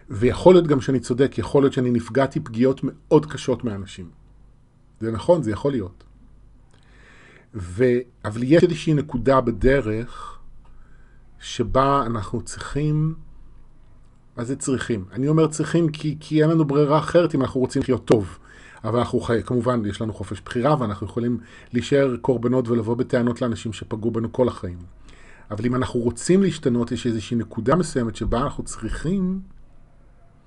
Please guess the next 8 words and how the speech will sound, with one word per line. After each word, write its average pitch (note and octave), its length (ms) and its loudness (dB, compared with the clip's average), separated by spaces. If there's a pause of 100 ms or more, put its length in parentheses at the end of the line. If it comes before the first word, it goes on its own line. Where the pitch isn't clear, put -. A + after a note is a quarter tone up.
(1000)
להרים A2+ 260 0
ידיים. D3+ 460 0 (1900)
כלומר, B2 500 2 (1300)
להבין, B2+ 420 0
אוקיי, C#3 400 2 (280)
זאת A#2+ 280 -4
המציאות C3+ 360 -2
שלי, B2+ 280 -4